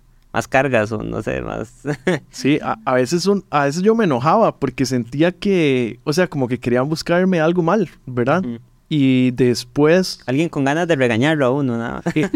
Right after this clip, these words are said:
Speaker 2: e-, exactamente, sí. Creo que estoy sacando como todos los, todos los dichos que, que tengo.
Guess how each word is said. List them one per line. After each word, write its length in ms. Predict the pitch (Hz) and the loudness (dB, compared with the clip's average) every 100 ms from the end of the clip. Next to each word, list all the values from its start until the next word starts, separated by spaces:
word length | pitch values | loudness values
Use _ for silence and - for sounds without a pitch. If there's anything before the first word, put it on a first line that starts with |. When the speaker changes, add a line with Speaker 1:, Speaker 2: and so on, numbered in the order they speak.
| 277 | 0
Speaker 2:
e-, 180 | 151 - | -2 -2
exactamente, 760 | 156 151 151 175 170 190 165 | -2 0 0 0 0 0 -2
sí. 280 | 117 160 131 - _ - | 0 2 0 -4 _ -6
Creo 160 | 139 | -2
que 140 | 151 175 | 0 2
estoy 200 | 160 165 | 2 0
sacando 360 | 165 160 170 | 0 -2 -2
como 200 | 151 120 | -2 -4
todos 200 | 113 143 165 | -2 0 2
los, 220 | 135 107 - | 2 0 -4
todos 180 | - 151 | -2 0
los 140 | 156 | 0
dichos 320 | 131 160 180 160 | 0 0 0 0
que, 240 | 139 120 | -2 0
que 120 | 135 | -2
tengo. 280 | - 160 180 | 0 0 2